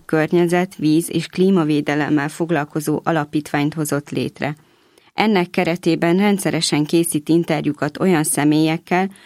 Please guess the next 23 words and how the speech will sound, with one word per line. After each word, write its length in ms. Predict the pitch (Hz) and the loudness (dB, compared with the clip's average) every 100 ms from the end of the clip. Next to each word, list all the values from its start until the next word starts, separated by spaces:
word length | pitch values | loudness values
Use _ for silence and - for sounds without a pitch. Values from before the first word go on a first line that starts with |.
| - - | -20 -10
akik 340 | 175 - 170 | -6 -2 -4
kiemelkedően 880 | - 214 170 151 156 151 151 151 151 | 0 2 4 2 0 -2 0 0 2
járulnak 640 | 160 160 156 139 147 147 | 2 2 0 0 0 0
hozzá 340 | 170 165 143 143 | -2 0 0 -2
a 60 | |
teremtett 580 | - 170 160 147 135 147 | -2 0 0 -2 -4 -4
világ 340 | 160 151 139 | -2 -2 -4
védelméhez. 920 | 143 143 - 143 143 147 156 139 151 - _ _ _ _ | -2 -4 -2 -2 -2 -2 -2 -4 -6 -12 _ _ _ _
Ezeket 440 | - 214 214 185 165 | -6 -2 0 -2 -2
a 80 | 143 | 0
beszélgetéseket 1080 | 175 - 165 151 160 - 170 175 170 190 | 0 0 -2 -2 -2 -2 -2 -4 -4 -4
a 60 | 120 | 0
Mária 440 | 180 180 165 147 | 2 2 2 0
Rádió 500 | 156 156 151 151 147 | 0 -2 0 0 0
is 220 | - 160 - | -2 -2 0
műsorra 480 | 160 - 143 143 | 0 0 -2 -2
tűzi 400 | 147 - 160 156 | -4 -2 -2 -2
két 300 | 147 151 151 | -4 -4 -4
hetente 460 | - 147 156 165 180 | -6 -2 -2 -2 -4
csütörtökön, 880 | 175 156 - 143 - 151 151 180 202 - _ _ _ | -4 -4 -2 -6 -4 -8 -2 -2 -2 -10 _ _ _
Kék 340 | 185 175 175 | 0 0 -2
bolygó 420 | 151 139 143 123 | -4 -2 -2 -4
címmel. 640 | 156 - 151 127 123 - | -6 -2 -2 0 -4 -6